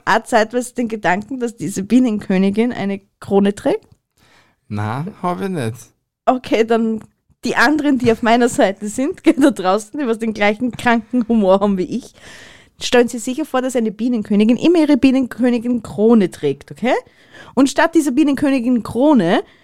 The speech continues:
Speaker 1: hat sie dann halt einen Pokéball auf ihrem Kopf. Okay? Genau so.
Speaker 2: Du hast dann Boscher-Puppen.
Speaker 1: Nein.
Speaker 2: Doch?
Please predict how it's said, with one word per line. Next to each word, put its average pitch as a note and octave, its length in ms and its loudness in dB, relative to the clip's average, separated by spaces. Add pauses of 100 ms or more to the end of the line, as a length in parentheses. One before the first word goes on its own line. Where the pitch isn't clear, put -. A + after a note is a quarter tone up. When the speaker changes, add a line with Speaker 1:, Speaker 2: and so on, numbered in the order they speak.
(160)
Speaker 1:
hat A3+ 200 0
sie C#4+ 100 -8
dann C4 180 -4
halt C#4+ 240 -10
einen G#3+ 240 -6
Pokéball F3 460 -8
auf D#3 100 -10
ihrem D#3+ 180 -6
Kopf. - 200 -8 (1080)
Okay? B3 240 0 (1400)
Genau F#3 340 4
so. F#3 220 -2 (4000)
Speaker 2:
Du F3+ 120 4
hast E3 220 4
dann C#3+ 220 2
Boscher-Puppen. C#3 1000 2 (440)
Speaker 1:
Nein. G#3+ 600 0 (640)
Speaker 2:
Doch? C3 440 0